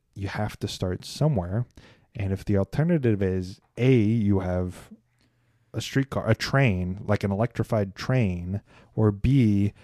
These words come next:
you have a bus, and then you replace it with another bus, and then you replace it with another bus, and they're all burning diesel or batteries or whatever,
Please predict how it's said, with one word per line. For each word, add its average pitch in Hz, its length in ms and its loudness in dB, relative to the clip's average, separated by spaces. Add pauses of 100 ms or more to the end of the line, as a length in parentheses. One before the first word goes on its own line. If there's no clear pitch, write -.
(200)
you 107 100 2
have 95 100 4
a 95 80 2
bus, 107 680 4 (360)
and 107 100 -8
then 101 80 -4
you 98 120 2
replace 107 340 0
it 113 40 -2
with 98 140 0
another 113 280 4
bus, 90 360 -2
and 95 80 -4
then 92 80 -4
you 90 80 -4
replace 95 320 -2
it 101 40 -2
with 95 80 0
another 117 200 2
bus, 92 300 -2
and 95 80 0
they're 90 80 2
all 101 80 4
burning 98 380 0
diesel 98 420 2
or 87 80 -2
batteries 92 580 -2
or 92 80 -4
whatever, 95 540 -2